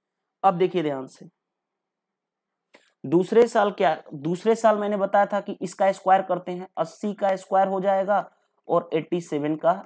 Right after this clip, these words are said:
स्क्वायर हो जाएगा। अब स्क्वायर मल्टीप्लाई करने आना चाहिए, एटी वन का स्क्वायर मैं यहाँ पे हटा रहा हूँ, एटी वन का स्क्वायर कैसे लिख देंगे? सिक्सटी फ़ोर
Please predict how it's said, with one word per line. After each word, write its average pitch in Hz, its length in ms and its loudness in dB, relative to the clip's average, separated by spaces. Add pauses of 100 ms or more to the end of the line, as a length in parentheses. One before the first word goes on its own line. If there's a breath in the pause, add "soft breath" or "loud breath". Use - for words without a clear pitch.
(120)
स्क्वायर - 320 -8
हो - 100 -18
जाएगा। - 360 -20 (400 soft breath)
अब 202 120 4
स्क्वायर 214 400 2
मल्टीप्लाई 196 540 0
करने 185 260 0
आना 170 200 -2
चाहिए, 170 340 -6
एटी 180 300 -2
वन 202 200 0
का 202 180 2
स्क्वायर 190 360 2
मैं 180 180 -4
यहाँ 180 180 -4
पे 185 100 -4
हटा 170 260 2
रहा 139 120 -2
हूँ, 139 160 -12 (500)
एटी 156 320 0
वन 196 200 0
का 196 160 2
स्क्वायर 196 280 0
कैसे 196 280 0
लिख 190 140 0
देंगे? 143 240 -4
सिक्सटी 156 380 -6
फ़ोर 185 260 0